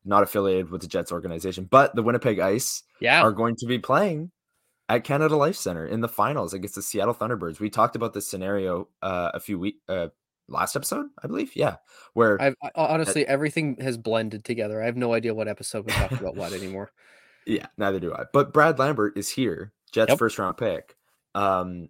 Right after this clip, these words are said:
Speaker 1: and in that series between the Ice and Thunderbirds, there are a lot of N H L prospects. Um, someone posted, like, a graphic, and there's just, like,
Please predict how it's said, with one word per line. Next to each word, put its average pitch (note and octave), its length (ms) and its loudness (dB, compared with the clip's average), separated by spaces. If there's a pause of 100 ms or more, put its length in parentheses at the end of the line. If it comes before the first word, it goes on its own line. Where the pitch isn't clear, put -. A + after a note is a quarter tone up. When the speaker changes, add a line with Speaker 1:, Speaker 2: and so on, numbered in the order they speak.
(100)
Speaker 1:
and G#2+ 340 -2 (160)
in B2+ 300 -2
that G#2+ 280 2
series F2+ 480 -4
between G2 280 -8
the F2+ 140 -6
Ice F#2 220 -6
and F2+ 100 -10
Thunderbirds, F2 440 -8
there G2+ 180 0
are G2+ 260 0
a G2 120 -2
lot F2+ 760 -2
of F2 200 -8
N F2+ 120 -8
H F2 180 -10
L E2+ 240 -4 (120)
prospects. A2 760 -4 (540)
Um, E2 420 -8
someone G2+ 260 -2
posted, F#2+ 380 -4
like, F2+ 120 -6
a F#2 60 -6
graphic, F2 640 -4
and E2+ 140 -12
there's F2 180 -8
just, E2+ 220 -8
like, - 400 -14